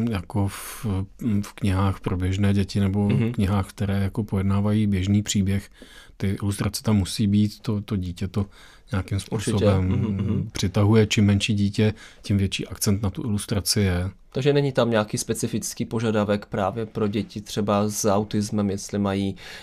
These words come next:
Speaker 2: mít, já nevím, konkrétní barvy nebo, mm, velikost těch ilustrací a tak dále. Nevím, přiznám se, že teď jenom, eh, přemýšlím, co by to
Speaker 1: Barvy
Speaker 2: mohlo být.
Speaker 1: mm, barvy ne, ale spíš jako je tam potom o to, aby to nebylo příliš zahlcené, třeba ten obrázek, tak jak známe takové ty obrázkové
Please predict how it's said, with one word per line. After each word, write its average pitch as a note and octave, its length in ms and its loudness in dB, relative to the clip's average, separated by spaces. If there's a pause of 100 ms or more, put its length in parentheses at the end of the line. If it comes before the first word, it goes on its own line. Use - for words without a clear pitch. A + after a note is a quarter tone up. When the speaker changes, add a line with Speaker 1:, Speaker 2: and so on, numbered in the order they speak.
Speaker 2:
mít, G2+ 280 -4
já G2 160 2
nevím, G2 160 0
konkrétní G#2 440 0
barvy G2+ 600 0
nebo, G2 1040 -4
mm, G2 520 -6
velikost G#2 540 0
těch A2 160 -4
ilustrací G#2+ 600 -4
a G#2 40 -2
tak G#2 160 -4
dále. G#2 200 -2
Nevím, G#2+ 380 2
přiznám A2 340 2
se, A2+ 160 -4
že A2 220 2 (420)
teď A2+ 180 0
jenom, A2 360 2
eh, G2+ 500 -2
přemýšlím, A#2+ 720 0
co - 60 -14 (160)
by C3 100 0
to B2+ 60 6
Speaker 1:
Barvy B2+ 320 4
Speaker 2:
mohlo C#3+ 220 6
být. A2 300 -2
Speaker 1:
mm, C#3+ 340 8
barvy C#3 320 8
ne, D#3+ 240 8
ale C#3+ 420 6
spíš - 260 0
jako C#3 240 2
je C3+ 100 6
tam C3 280 4
potom C3 360 4
o B2+ 80 2
to, C3+ 140 2
aby B2 140 4
to B2+ 140 2
nebylo A#2 260 4
příliš A#2 300 2
zahlcené, G#2 540 4
třeba G#2+ 240 0
ten A2+ 200 0
obrázek, A2 600 2
tak - 200 -4
jak G#2+ 120 -2
známe A2 240 4
takové G#2 260 2
ty - 100 -2
obrázkové A2+ 720 0